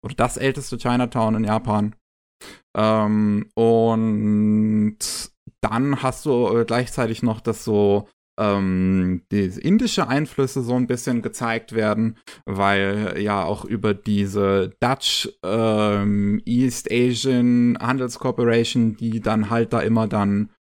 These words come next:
äh, äh, dort gehandelt hat in Nagasaki, auch, ähm, Leute aus Indien halt nach Japan gekommen sind und Nagasaki, äh, sich teilweise niedergelassen haben.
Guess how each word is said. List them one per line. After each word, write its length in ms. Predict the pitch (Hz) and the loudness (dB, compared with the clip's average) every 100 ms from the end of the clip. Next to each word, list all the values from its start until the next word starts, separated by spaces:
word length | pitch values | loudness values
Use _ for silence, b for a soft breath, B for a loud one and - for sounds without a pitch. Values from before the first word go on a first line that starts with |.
| _ 104 | _ -2
äh, 440 | 107 107 107 107 | 0 0 -2 -2
äh, 40 | |
dort 200 | 101 113 | -2 -4
gehandelt 420 | - 104 147 147 135 | -2 -2 0 0 0
hat 200 | 131 - | -2 -2
in 100 | 123 | -2
Nagasaki, 800 | 117 110 110 113 120 120 110 107 B B | 0 -2 0 0 -2 0 0 -2 B B
auch, 340 | - 107 107 110 | 0 0 0 -2
ähm, 760 | 104 104 101 98 101 101 104 104 _ _ _ _ - - | 0 0 0 0 0 0 -2 -6 _ _ _ _ -14 -4
Leute 380 | 110 113 113 92 | 0 0 0 -4
aus 120 | 107 | -2
Indien 600 | 143 165 151 151 151 147 b _ - | 0 0 2 0 -2 -4 b _ -2
halt 340 | 123 123 - - | 0 0 -4 -2
nach 200 | 120 110 | -2 0
Japan 440 | 113 123 131 117 | 0 0 0 0
gekommen 440 | 113 104 120 120 113 | 0 -2 0 0 2
sind 320 | 117 123 120 | 2 2 0
und 200 | 110 107 | -2 -2
Nagasaki, 840 | 113 113 110 113 117 120 120 113 | -2 0 -2 0 -2 -2 -2 -2
äh, 300 | - 110 110 | -2 -2 -4
sich 220 | 104 120 - | -4 -10 -4
teilweise 600 | 117 113 113 104 117 113 | -4 0 -2 0 0 2
niedergelassen 720 | 117 127 113 113 113 - 101 | 2 0 0 -2 -2 -2 -2
haben. 340 | 101 104 | -2 -2